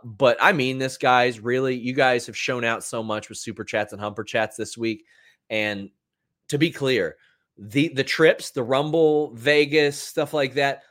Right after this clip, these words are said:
they don't make us money. We lose an incredible amount of money doing that. So, th-, but this shows me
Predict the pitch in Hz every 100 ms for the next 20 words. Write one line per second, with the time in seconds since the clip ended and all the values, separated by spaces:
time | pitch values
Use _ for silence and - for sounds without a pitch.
0 | _ 120 143 156 165 135 135 127 120 -
1 | 113 95 85 104 127 127 123 120 107 151
2 | 165 139 127 117 107 107 104 98 101 98
3 | 95 90 92 - 117 98 98 147 143 123
4 | - 170 175 - - - 156 160 131 135
5 | 120 107